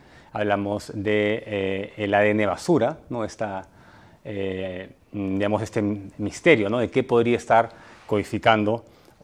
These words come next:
eh, o si t-, funciona como segundos reguladores este A D N basura.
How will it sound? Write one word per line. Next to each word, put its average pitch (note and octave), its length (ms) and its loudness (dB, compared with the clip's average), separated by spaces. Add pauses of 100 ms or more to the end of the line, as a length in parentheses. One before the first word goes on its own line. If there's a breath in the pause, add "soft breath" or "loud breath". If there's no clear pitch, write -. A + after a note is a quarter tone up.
eh, F#2+ 480 -4 (120)
o G2+ 220 0 (120)
si G#2 180 -6
t-, A2+ 140 -12
funciona A2+ 340 -2
como G2+ 200 -2
segundos G#2+ 340 0
reguladores F#2+ 560 2
este G2 220 -4
A F#2+ 80 2
D G2 140 2
N F#2+ 260 -2 (340 loud breath)
basura. F#2 600 -4